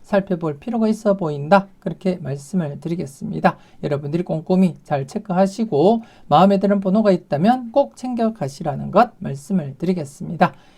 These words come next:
그래서 이번에 차도 수직 이월, 수평 이월 각각 필출 가능성 충분히 대비하시고 여러분들 마음에 드는 번호 꼭 챙겨가시라는 것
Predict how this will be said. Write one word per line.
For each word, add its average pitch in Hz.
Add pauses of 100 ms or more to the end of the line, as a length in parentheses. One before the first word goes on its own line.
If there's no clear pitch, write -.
(140)
그래서 202
이번에 180
차도 269
수직 240
이월, 262
수평 196
이월 160
각각 202
필출 262
가능성 180 (240)
충분히 277
대비하시고 175 (240)
여러분들 147
마음에 160
드는 160
번호 220
꼭 247
챙겨가시라는 156
것 226